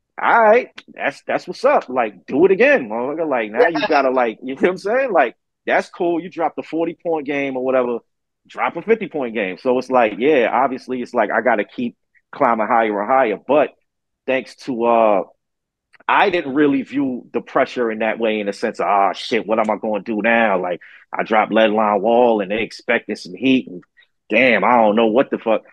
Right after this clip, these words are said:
Speaker 1: Nah, I actually, uh, shit, man, like,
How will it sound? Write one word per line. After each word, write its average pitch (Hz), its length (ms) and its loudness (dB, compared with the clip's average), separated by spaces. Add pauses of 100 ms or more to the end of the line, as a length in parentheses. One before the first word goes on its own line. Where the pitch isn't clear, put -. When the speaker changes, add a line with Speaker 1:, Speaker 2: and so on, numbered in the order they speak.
(100)
Speaker 1:
Nah, 143 380 2
I 123 220 -2
actually, 147 560 -4
uh, 123 440 -2 (960)
shit, - 380 -12
man, 135 340 -6
like, 120 320 0